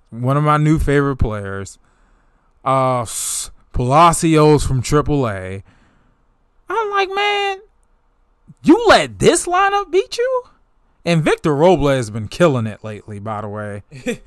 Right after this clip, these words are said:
He made Baumgartner mad and everything. He got a hit off DeGrom and a stolen base. Bruh,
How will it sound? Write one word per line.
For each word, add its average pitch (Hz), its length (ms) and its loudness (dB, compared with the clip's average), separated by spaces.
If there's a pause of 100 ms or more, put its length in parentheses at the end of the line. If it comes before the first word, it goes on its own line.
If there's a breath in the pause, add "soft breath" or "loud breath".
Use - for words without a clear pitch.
He 208 120 -8
made 175 320 0
Baumgartner 151 600 6
mad 156 500 2 (360)
and 117 140 -14
everything. 104 760 -6 (120)
He 160 140 0
got 135 220 4
a 107 80 -2
hit 151 180 4
off 147 360 4
DeGrom 143 760 0
and 165 320 2
a 165 40 -2
stolen 165 480 0
base. 165 460 -4 (800)
Bruh, 101 420 -10